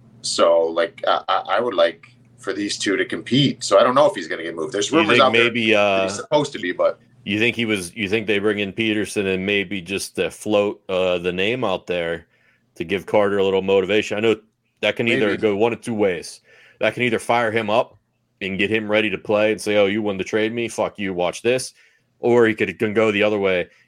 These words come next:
Speaker 2: And I don't know, I don't know him. Obviously, I don't know his
Speaker 1: Yeah.
Speaker 2: personality. I don't know if he would take it this way, but, like, he could go into the tank and be like, "Oh,
Speaker 1: Yeah.
Speaker 2: fuck you, you guys wanted to trade me. Uh, you better fucking trade me now 'cause I'm not,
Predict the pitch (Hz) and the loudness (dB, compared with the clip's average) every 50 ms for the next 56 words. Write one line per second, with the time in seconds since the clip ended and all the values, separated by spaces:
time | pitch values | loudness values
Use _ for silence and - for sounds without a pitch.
0 | _ _ 98 104 110 107 120 120 123 120 117 117 113 107 90 110 117 123 123 131 | _ _ -2 0 0 0 0 0 2 4 4 4 4 4 2 0 0 2 4 4
1 | 123 110 107 101 90 87 98 104 90 90 87 90 - - 98 95 98 98 95 92 | 2 4 2 0 -2 -4 -4 -2 -2 -2 -2 -4 -6 -4 -2 -2 -2 0 0 -2
2 | 87 87 78 - - - 90 87 87 92 90 92 90 95 95 95 95 98 92 - | 0 0 -2 -2 -2 -4 -6 -4 -4 -2 -2 -2 -2 -2 -2 0 0 -2 0 0
3 | 104 104 101 92 - - 110 107 - - 92 85 98 104 98 92 92 92 92 87 | -2 -2 -2 -2 -2 -2 -2 -2 -2 -8 -10 -6 -6 -4 -4 -2 -2 -2 -4 -4
4 | - 113 - - 120 98 110 110 107 104 104 95 85 - 113 107 92 80 - _ | -4 -6 -2 -2 -2 0 2 2 2 2 0 -4 -4 -4 -4 -2 -2 -4 -8 _
5 | _ _ _ 87 87 87 95 92 90 - - 98 90 - 85 101 90 - 104 104 | _ _ _ -14 -8 -4 -4 -4 -4 -2 -2 0 2 2 2 2 -2 -4 -4 -4
6 | 95 90 82 90 92 87 - 95 90 87 85 - - 104 98 92 90 95 90 87 | -4 -4 -4 -4 -4 -4 -4 -6 -6 -6 -6 -4 -2 -2 -2 -2 -2 -4 -6 -6
7 | - _ _ _ _ _ _ _ _ _ _ _ - 80 85 85 85 85 85 85 | -8 _ _ _ _ _ _ _ _ _ _ _ -8 -6 -4 -2 -2 -2 -4 -4
8 | 82 73 85 90 85 101 98 92 - - 95 - - - - 107 98 90 87 85 | -6 -8 -8 -2 0 2 0 2 0 0 -2 -2 -4 -2 0 0 0 0 -2 -6
9 | 82 82 82 87 - - 82 82 87 92 90 90 87 87 82 - | -6 -4 -4 -4 -4 -4 -6 -6 -4 -4 -2 -2 -2 -2 -4 -6